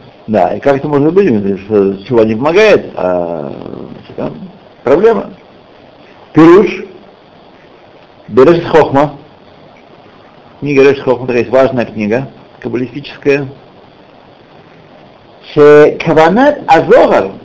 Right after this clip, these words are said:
на-, Зогар имеет в виду, ше эль муэлет тшуватата, что нижняя тшува, тшува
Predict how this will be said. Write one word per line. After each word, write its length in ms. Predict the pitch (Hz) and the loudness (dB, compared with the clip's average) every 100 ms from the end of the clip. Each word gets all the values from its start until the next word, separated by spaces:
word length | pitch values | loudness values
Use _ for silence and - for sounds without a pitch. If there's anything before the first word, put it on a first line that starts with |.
| - | -14
на-, 280 | 131 139 160 - - | -6 -6 -6 -16 -14
Зогар 400 | 123 185 220 170 | 0 2 4 2
имеет 280 | 160 175 160 | 0 -2 -2
в 40 | |
виду, 520 | 127 127 226 196 104 - - - - - _ - - | -2 2 2 2 0 -6 -18 -20 -20 -20 _ -20 -2
ше 60 | 160 | 0
эль 400 | - 240 254 208 | 4 4 4 0
муэлет 560 | 185 - 208 220 214 | 0 2 2 2 0
тшуватата, 960 | - - 202 202 190 175 180 151 - - - _ _ - - _ _ _ - - - - - | -4 0 2 4 2 2 2 4 2 -4 -20 _ _ -20 -20 _ _ _ -20 -20 -20 -16 0
что 160 | 139 | 0
нижняя 600 | 151 202 285 196 151 131 | 2 2 4 4 4 2
тшува, 320 | 120 - 104 95 | 0 0 0 0
тшува 520 | - 180 175 139 | 2 4 6 4